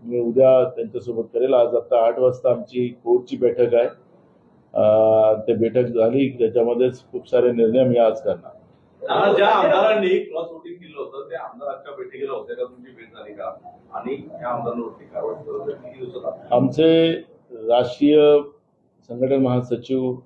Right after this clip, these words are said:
Speaker 1: खासदार वेणुगोपालजींनी मगाशी स्पष्ट सांगितलं की ते आम्ही आयडेंटिफाय केलेले आहेत, त्यांच्या कारवाई आम्ही केलेली आहे, ते तुम्हाला दिसेल एवढं सांगितलं. कारण की हे सिक्रेट बॅलेट आहे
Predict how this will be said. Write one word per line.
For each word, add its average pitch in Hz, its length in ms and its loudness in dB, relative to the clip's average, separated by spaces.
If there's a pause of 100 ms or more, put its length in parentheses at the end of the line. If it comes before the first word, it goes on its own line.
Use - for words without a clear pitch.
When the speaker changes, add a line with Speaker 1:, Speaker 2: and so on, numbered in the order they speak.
(260)
Speaker 1:
खासदार 110 320 2
वेणुगोपालजींनी 127 1000 0
मगाशी 120 460 -4
स्पष्ट - 340 -6
सांगितलं 113 580 -6
की 135 260 -8 (920)
ते 120 60 2
आम्ही 120 240 2
आयडेंटिफाय 123 540 0
केलेले 120 420 0
आहेत, 135 180 4 (840)
त्यांच्या 113 320 -2
कारवाई 120 340 4
आम्ही 117 200 0
केलेली 123 460 0
आहे, 135 360 4 (680)
ते 127 160 -2
तुम्हाला 120 300 0
दिसेल 120 500 -2 (840)
एवढं 127 220 4
सांगितलं. 123 440 -2
कारण 127 300 0
की 143 260 0 (960)
हे 120 120 0
सिक्रेट 139 440 0
बॅलेट 143 360 4
आहे 139 200 0